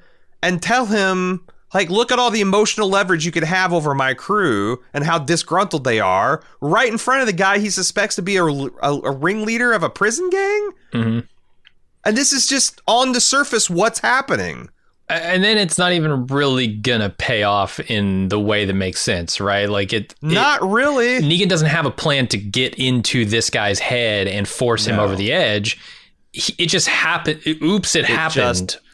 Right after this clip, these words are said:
Speaker 1: it just happens because this
Speaker 2: Yeah.
Speaker 1: warden is a terrible, terrible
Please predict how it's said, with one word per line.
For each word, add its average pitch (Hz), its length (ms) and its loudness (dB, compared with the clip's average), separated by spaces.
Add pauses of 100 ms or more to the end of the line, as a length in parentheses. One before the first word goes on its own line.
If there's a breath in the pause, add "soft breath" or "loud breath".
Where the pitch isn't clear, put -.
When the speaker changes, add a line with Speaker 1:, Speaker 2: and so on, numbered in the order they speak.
Speaker 1:
it 120 180 -2
just 120 400 -2
happens 101 580 -4
because 95 400 -6
this 101 140 -4
Speaker 2:
Yeah. 110 260 0
Speaker 1:
warden 92 340 -4
is 87 180 -6
a 90 80 -4
terrible, 95 720 -4
terrible 85 1000 -4